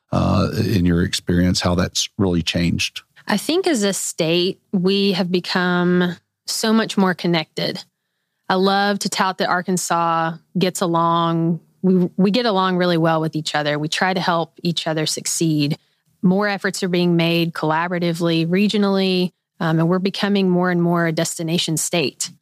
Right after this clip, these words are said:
Speaker 2: Word is getting out about how great we are. It's not a secret anymore. It's, it's becoming a, we are becoming a globally recognized brand.
Speaker 1: Wow. Yeah, I, I, when I left Arkansas, I left and was never coming back.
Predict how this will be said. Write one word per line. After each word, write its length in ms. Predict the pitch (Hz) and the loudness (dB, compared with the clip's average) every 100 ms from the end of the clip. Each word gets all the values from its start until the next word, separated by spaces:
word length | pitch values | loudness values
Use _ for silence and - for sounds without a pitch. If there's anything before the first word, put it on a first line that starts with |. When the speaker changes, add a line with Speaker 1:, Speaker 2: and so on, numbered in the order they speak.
| _ _ _ | _ _ _
Speaker 2:
Word 360 | - 175 208 226 | -2 0 2 0
is 100 | 208 | 0
getting 280 | 208 208 196 | 0 0 0
out 300 | 190 214 - | 0 -2 -2
about 240 | 180 185 | -2 -2
how 180 | - 185 | -2 -4
great 300 | 175 180 175 | -2 -2 0
we 140 | 175 | 0
are. 220 | 170 160 160 | 0 0 -2
It's 180 | - | -4
not 340 | 180 175 165 - _ | -2 0 0 -4 _
a 80 | 175 | -6
secret 420 | - 175 - 151 | -4 -6 -4 -2
anymore. 480 | 160 160 160 160 156 | 0 2 2 2 2
It's, 380 | 151 - - - | -2 -4 -6 -4
it's 160 | 170 | -4
becoming 540 | - 175 - 180 175 170 | -2 -4 0 2 2 2
a, 260 | 156 156 - | 2 -2 -2
we 220 | 202 202 | 0 2
are 80 | 214 | 2
becoming 480 | 196 185 202 190 175 | 0 0 0 2 2
a 180 | 170 160 | 2 0
globally 580 | 160 180 180 175 170 160 | 2 2 2 2 0 0
recognized 720 | 160 156 156 156 147 151 151 | -2 -2 -4 0 0 -2 -2
brand. 600 | 156 143 143 139 - - _ _ _ _ | -2 0 -2 -4 -6 -12 _ _ _ _
Speaker 1:
Wow. 240 | 92 76 - - _ _ _ _ _ - | -2 -2 -4 -14 _ _ _ _ _ -2
Yeah, 200 | 107 85 | 0 2
I, 240 | 92 92 - | 2 0 0
I, 100 | 110 | 0
when 220 | 113 104 | 0 0
I 80 | 101 | 2
left 280 | 101 95 | 0 0
Arkansas, 680 | 98 95 98 87 92 85 85 - - | -2 -2 -2 0 0 0 0 -2 -4
I 120 | 104 | -2
left 400 | 98 98 95 - | 0 2 0 0
and 120 | 92 87 | 0 2
was 220 | 85 - | 0 0
never 400 | 104 92 92 87 | 2 2 0 -4
coming 440 | - 92 87 87 | -2 0 2 2
back. 360 | 92 95 101 | 2 0 -2